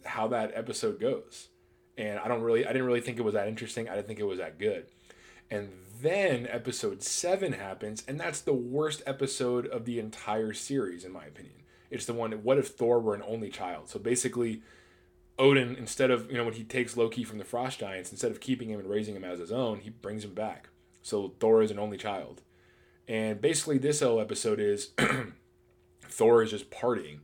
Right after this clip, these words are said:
He's on Earth, he's partying with a bunch of these intergalactic beings. You see Korg, you see the Collector, you see Jeff Goldblum's character.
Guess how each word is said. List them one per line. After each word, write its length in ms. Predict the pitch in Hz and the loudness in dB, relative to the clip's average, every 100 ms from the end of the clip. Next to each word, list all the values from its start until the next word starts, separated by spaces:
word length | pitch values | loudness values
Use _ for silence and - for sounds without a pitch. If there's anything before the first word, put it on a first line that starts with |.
| - - _ | -20 -20 _
He's 180 | 110 | -2
on 200 | 113 123 | 0 0
Earth, 240 | 113 113 110 | 2 2 0
he's 120 | 107 | -6
partying 380 | - 110 110 107 | -2 2 2 0
with 120 | 98 | -4
a 40 | |
bunch 240 | 90 107 104 | -4 -4 -4
of 60 | |
these 100 | 101 | -8
intergalactic 640 | 101 110 107 101 98 104 87 | -6 -6 -2 -2 -2 -8 -12
beings. 300 | 98 101 95 | -10 -10 -10
You 60 | |
see 180 | 92 107 | -10 -10
Korg, 580 | - - 101 101 98 95 - - - | -10 -4 -2 0 -2 -6 -12 -20 -20
you 80 | - | -10
see 80 | 113 | -8
the 80 | 101 | -6
Collector, 640 | - 101 196 - - 98 98 | -4 -4 -4 -4 -4 -2 -4
you 80 | 107 | -6
see 240 | - 107 | -6 -6
Jeff 340 | - 107 104 - | -4 -2 -2 -4
Goldblum's 640 | 98 101 98 101 98 95 | -4 -4 -6 -6 -6 -8
character. 760 | - 98 95 - 101 95 90 | -8 -4 -4 -4 -2 -2 -4